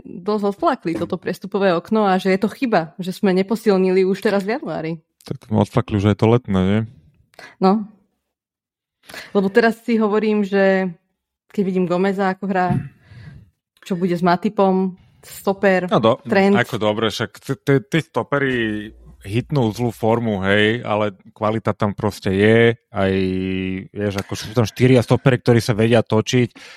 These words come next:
Speaker 2: a majú tam piatého, ktorý tam vie zaskočiť, takže tam by som ten problém nevidel. Tam, akože,
Speaker 1: No a
Speaker 2: hej,
Speaker 1: Konaté
Speaker 2: treba tam
Speaker 1: býva-
Speaker 2: mladého nejakého nového hráča,
Speaker 1: No.
Speaker 2: treba na, niečo určite, e, Mo-, Mat-, Matip Gomez, e, doplniť, určite, nehovorím, že nie, ale nie je to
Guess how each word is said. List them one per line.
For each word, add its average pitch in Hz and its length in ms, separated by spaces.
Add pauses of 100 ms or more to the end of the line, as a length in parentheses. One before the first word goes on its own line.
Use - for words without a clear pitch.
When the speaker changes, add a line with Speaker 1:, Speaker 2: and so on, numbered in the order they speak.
(100)
Speaker 2:
a 110 140
majú 113 260
tam 107 180
piatého, 110 460
ktorý 110 300
tam 104 160
vie 104 140
zaskočiť, 104 520
takže 98 400 (460)
tam 151 240
by 139 80
som 151 100
ten 135 220
problém 120 360
nevidel. 104 360
Tam, 110 160
akože, 147 320
Speaker 1:
No 247 80
a 104 80
Speaker 2:
hej, 120 180
Speaker 1:
Konaté 254 220
Speaker 2:
treba 190 180
tam 208 140
Speaker 1:
býva- 131 80
Speaker 2:
mladého 165 340
nejakého 131 340
nového 127 280
hráča, 110 320
Speaker 1:
No. - 20
Speaker 2:
treba 117 260
na, 113 240
niečo 120 360
určite, 117 420
e, 107 180 (120)
Mo-, 113 440
Mat-, 113 300
Matip 113 320
Gomez, 110 480
e, - 160 (320)
doplniť, 120 460
určite, 131 480
nehovorím, 117 340
že 101 140
nie, 110 100
ale 107 320 (460)
nie 120 240
je 127 80
to 123 100